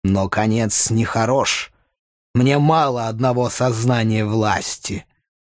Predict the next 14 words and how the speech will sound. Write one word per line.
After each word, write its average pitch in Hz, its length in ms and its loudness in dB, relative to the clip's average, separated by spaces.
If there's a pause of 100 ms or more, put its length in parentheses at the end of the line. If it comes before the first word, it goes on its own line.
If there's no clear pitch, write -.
Я 104 200 2
капиталист, 117 800 0
коммерсант. 127 1040 0 (600)
Мертвый 117 420 0
капитал — 117 600 0
это 123 240 -2
не 120 120 0
капитал. 110 680 -2 (560)
Я 127 140 2
должен 143 400 2
торговать, 135 800 0
и 123 80 -2
я 113 440 2
торгую. 113 760 0